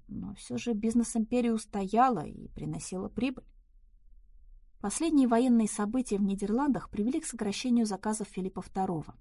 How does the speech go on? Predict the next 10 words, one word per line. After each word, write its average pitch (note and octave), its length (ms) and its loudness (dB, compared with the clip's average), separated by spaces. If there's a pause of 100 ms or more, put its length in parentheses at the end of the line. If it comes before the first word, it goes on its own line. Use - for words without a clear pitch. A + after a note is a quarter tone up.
(500)
Поток C4 360 -2
богослужебной A#3+ 760 2
литературы A3 580 0
для G3+ 200 2
Испании A3 580 4
иссякал A#3 520 0
изо A3 200 0
дня G#3+ 220 2
в G#3 80 -4
день. F3 340 -6